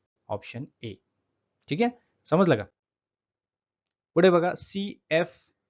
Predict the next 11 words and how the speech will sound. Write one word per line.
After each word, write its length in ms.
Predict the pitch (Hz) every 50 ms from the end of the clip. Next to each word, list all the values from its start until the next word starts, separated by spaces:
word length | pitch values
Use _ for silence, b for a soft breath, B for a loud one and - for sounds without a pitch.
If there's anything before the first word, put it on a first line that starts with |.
| _ -
असं 200 | 123 - - 143
कनेक्शन 400 | - 135 127 127 - - 127 120
दिलेलं 280 | 120 110 110 107 104
आहे, 80 | 131 147 _ _ _ _ _ _ - _ -
है 60 | 104
ना? 60 | 131 151 _ _ _ _ _ _ _
अल्फाबेट्स 480 | _ 113 113 104 - 120 120 120 117 -
घेऊया 160 | - 113 110 107
आपण, 200 | 104 - 127 127
सी 600 | - - - - - - 123 127 139 147 160 - _ _
आणि 240 | _ 123 117 123 139